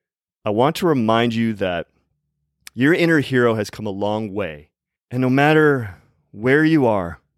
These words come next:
on your journey, whether you're feeling sad, lonely, depressed, trapped, stuck,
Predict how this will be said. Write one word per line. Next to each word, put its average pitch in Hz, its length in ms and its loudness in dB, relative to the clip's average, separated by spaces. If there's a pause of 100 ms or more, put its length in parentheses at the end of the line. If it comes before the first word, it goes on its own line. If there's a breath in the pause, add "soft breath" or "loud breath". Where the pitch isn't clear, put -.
(160)
on 104 160 0
your 98 120 0
journey, 82 320 -6
whether 92 420 -2
you're 90 180 -8
feeling 92 800 -6 (580)
sad, 95 600 0
lonely, 95 600 -4 (240)
depressed, - 680 -6
trapped, 101 380 0
stuck, - 600 -2